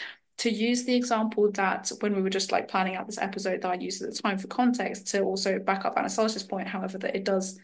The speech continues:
sometimes get used in ways that is ludicrous,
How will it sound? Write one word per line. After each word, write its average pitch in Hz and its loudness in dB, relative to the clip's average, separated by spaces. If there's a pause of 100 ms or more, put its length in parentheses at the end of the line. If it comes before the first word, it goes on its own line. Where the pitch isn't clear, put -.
(380)
sometimes 233 4
get 190 0
used 190 -2
in 185 -4
ways - 0
that - -2
is - -2 (140)
ludicrous, 196 2